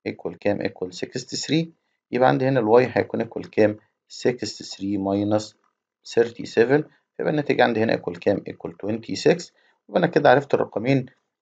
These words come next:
إن الرقم الأولاني بثيرتي سيفن والتاني بكام؟ بتوينتي سكس. وتعالى نشوف number two هنا بيقول لي إيه؟ بيقول لي the sum of two number is fifty-four. خلاص يبقى عندي هنا نقول إيه؟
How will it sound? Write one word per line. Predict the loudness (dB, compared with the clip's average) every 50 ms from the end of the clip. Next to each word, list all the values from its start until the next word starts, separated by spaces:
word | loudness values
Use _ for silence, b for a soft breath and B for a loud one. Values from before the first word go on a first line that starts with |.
| _ _ -2
إن | 0 0
الرقم | 0 0 0 -2 -2
الأولاني | 0 2 2 2 2 0
بثيرتي | 0 -2 -2 -4 -4 -6 -4
سيفن | -2 -2 0 0
والتاني | 0 -2 0 0 0 0
بكام؟ | -2 -2 -2 -2 -2 -2 -2
بتوينتي | -6 -8 -8 -8 -6 -6 -8 -4
سكس. | -2 -2 -2 -2 -6 -6
وتعالى | 0 0 0 2 0
نشوف | -4 -4 -4 -4 -4 -4 -8 _ _ _ _ _ _ _ _ _ _ _ _ _ _ _ _ _ _ -8
number | -6 -2 0 0 0
two | 0 0 2 2
هنا | 2 2 2 0
بيقول | -2 -2 -2 -4 -4
لي | -4 -2
إيه؟ | 0 0 0 0 -2 -8 _ B B B B B B B B B B B B 2
بيقول | 4 4 4
لي | 4
the | 4 2 4
sum | 4 2 2 0
of | -2 -8
two | -6 -4 0 2
number | 4 4 4 4 4 2 0 2 4 6
is | 6 6 4 0 -6 -14 _ _ -6 -6
fifty-four. | -6 -6 -10 -14 -10 -10 -10 -10 -10 -14 -20 -20 -20 -2 2
خلاص | 4 4 4 2 0 -4 -2
يبقى | 0 0 0
عندي | 2 0 -2
هنا | -2 -4
نقول | -4 -6 -4 0
إيه؟ | 2 2 0 0